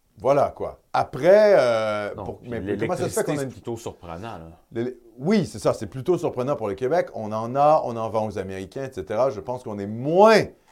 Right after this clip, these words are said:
Speaker 1: euh, à la ramasse que d'autres pays, notamment à cause de, à cause de l'énergie. Mais évidemment, euh, il y a des, comment je dirais, il y a des signes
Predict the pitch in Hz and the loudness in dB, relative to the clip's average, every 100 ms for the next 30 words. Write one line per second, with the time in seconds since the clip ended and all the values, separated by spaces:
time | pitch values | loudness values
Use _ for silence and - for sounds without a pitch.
0 | _ _ _ _ - 101 101 98 92 110 | _ _ _ _ -10 -6 -4 -4 -4 -2
1 | 107 110 113 131 156 151 113 110 156 131 | 0 0 0 2 2 2 -2 2 2 2
2 | 127 - 117 123 196 160 113 107 113 101 | 0 2 0 0 -2 -6 -4 -4 -4 -6
3 | 107 92 90 78 82 104 92 85 85 82 | -10 -8 -6 -8 -10 -10 -10 -10 -10 -12
4 | 82 156 208 _ - 202 240 139 120 147 | -12 -12 -12 _ 0 4 4 2 -6 -4
5 | 135 117 120 156 196 - _ _ _ _ | 0 0 2 0 0 -6 _ _ _ _
6 | - _ 110 110 107 104 101 98 98 98 | -20 _ -4 -2 0 -2 -2 -2 -2 -6
7 | 92 120 143 117 117 107 101 98 92 87 | -4 2 2 2 -2 0 -2 -4 -6 -8
8 | 117 110 107 101 90 104 113 104 95 101 | -10 -8 -8 -10 -8 -6 -4 -4 -6 -10
9 | - 247 240 180 107 | 2 8 8 6 -6